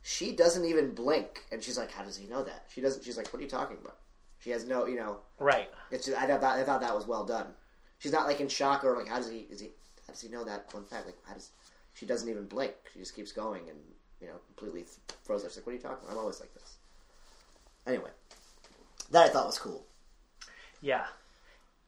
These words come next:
Speaker 2: Uh,
Speaker 1: She
Speaker 2: and
Speaker 1: seems
Speaker 2: then
Speaker 1: like the smartest character in the movie, <laughs> by the way.
Speaker 2: Right.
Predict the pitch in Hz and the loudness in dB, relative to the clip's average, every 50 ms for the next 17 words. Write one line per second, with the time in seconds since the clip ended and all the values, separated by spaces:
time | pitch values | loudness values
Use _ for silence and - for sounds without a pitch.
0 | _ _ - 120 117 113 113 110 113 120 135 139 143 143 120 - - - 127 - | _ _ -6 -4 -2 -2 -2 -2 -2 -2 -2 0 0 0 2 0 0 -2 -2 -2
1 | - 127 120 117 - - - 117 104 - - 113 98 95 92 92 92 95 87 82 | 0 0 0 0 0 -2 -2 -2 -2 -2 -2 -4 -4 -4 -6 -8 -8 -8 -10 -8
2 | - - - - - - - 196 - - - - - - - - - - - - | -6 -4 -4 -4 2 6 6 6 6 6 -2 -10 -10 -12 -12 -12 -14 -20 -20 -20
3 | - - - _ _ _ _ _ _ _ _ _ _ - - - - - _ - | -20 -20 -20 _ _ _ _ _ _ _ _ _ _ -20 -20 -20 -20 -20 _ -20
4 | - - - - - - - - - - - - - _ _ _ _ _ - - | -20 -20 -20 -20 -20 -20 -20 -20 -20 -20 -20 -20 -20 _ _ _ _ _ -20 -20
5 | _ _ - - 139 143 151 131 104 95 - | _ _ -12 -2 2 6 6 6 6 4 0